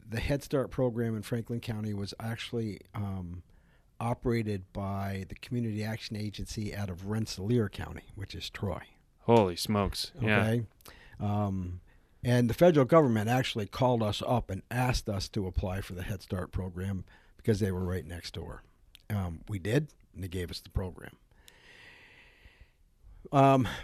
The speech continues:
Speaker 1: fast forward till, um, two thousand and ten, and, um, the Community Action Agency in Franklin County was in real trouble.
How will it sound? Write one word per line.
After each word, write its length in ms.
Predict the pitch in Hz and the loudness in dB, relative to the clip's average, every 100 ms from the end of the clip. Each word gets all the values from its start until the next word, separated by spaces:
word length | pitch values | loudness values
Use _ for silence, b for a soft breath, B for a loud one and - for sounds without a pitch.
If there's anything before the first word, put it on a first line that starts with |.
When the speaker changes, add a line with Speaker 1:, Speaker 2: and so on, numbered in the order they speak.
| - | 2
Speaker 1:
fast 360 | 170 160 - | 4 4 4
forward 580 | - 208 220 165 143 127 | 8 12 12 12 8 6
till, 580 | - 147 139 127 123 117 - 113 | 6 8 10 10 8 4 -2 0
um, 420 | 127 120 120 113 | 2 4 2 -2
two 160 | - 165 | -4 -2
thousand 500 | 147 143 135 120 110 | 2 4 4 4 2
and 180 | 104 92 | 0 8
ten, 640 | - 208 202 127 123 120 110 _ - - - - - | 8 10 6 4 4 2 -2 _ -8 -8 -10 -12 0
and, 500 | 131 123 117 117 - | 2 4 6 4 2
um, 280 | 120 110 107 | 0 0 0
the 60 | 98 | -2
Community 400 | 147 160 131 123 | 2 4 4 4
Action 300 | 135 - 120 | 2 0 0
Agency 380 | 110 104 - | 0 -4 -4
in 80 | 110 | -4
Franklin 340 | 95 113 107 107 | -4 -6 -6 -6
County 280 | 107 104 98 | -4 -4 -4
was 180 | 95 | -4
in 120 | 95 92 | -6 -8
real 160 | 87 | -8
trouble. 380 | - - - | -10 -12 -12